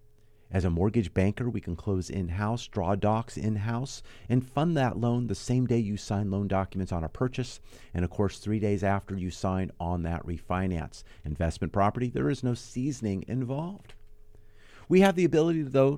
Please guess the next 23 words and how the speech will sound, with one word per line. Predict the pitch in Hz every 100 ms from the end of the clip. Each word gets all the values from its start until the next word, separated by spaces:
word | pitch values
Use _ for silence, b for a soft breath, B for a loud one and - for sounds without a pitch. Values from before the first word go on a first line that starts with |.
| -
to | 185
broker | 185 190 - 104 -
on | 113
a | 120
need-be | 131 127 135 143
basis. | 151 170 - - - B B -
Sometimes | 110 95 107 104 131 - - - - - - _ - -
it's | 101 -
not | 98 98 -
a | 120
loan | 127 104 92 113 - b
that | 135 131
fits | - 147 110 - - b b -
our | 98 104 104 - -
warehouse | 170 147 117 92
line. | 90 78 - - - - - b b b
So | -
I'll | 110 110 123
look | 120 -
to | 170
broker | 143 113 107 131
that | 127 147 -
loan | 110 98 101